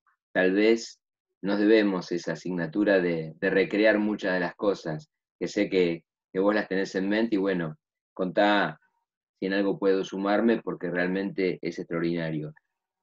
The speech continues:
Estamos recorriendo entonces la asociación, después vamos a hablar un poco de algunos de tus pensamientos del marketing, y sin lugar a dudas el premio Mercurio sería una naturaleza distintiva,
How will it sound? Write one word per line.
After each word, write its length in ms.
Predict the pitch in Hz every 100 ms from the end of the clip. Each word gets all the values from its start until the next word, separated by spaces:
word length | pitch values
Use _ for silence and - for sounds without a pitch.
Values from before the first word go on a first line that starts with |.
| -
Estamos 240 | 202 233
recorriendo 540 | 175 147 147 170 175 151
entonces 840 | 143 139 151 151 131 131 - - _ _ _ _
la 120 | 104
asociación, 560 | 107 101 101 - 147 139
después 260 | 117 113 117
vamos 240 | 113 110
a 40 |
hablar 160 | 107 113
un 120 | 104
poco 240 | 113 113 104
de 120 | 95
algunos 260 | 101 110
de 60 | 101
tus 140 | -
pensamientos 540 | - 92 95 98 110 104
del 120 | 104
marketing, 640 | 110 135 151 156 156 156 156 _ _ _ _ _ -
y 60 |
sin 200 | - 165
lugar 240 | 185 175 160
a 60 |
dudas 540 | 156 151 131 110 95 -
el 100 | 85
premio 240 | 107 113
Mercurio 480 | 107 101 - 110 110
sería 280 | - 92 107
una 240 | 101 95
naturaleza 540 | 90 85 92 98 98 92
distintiva, 800 | 92 - 90 104 131 131 107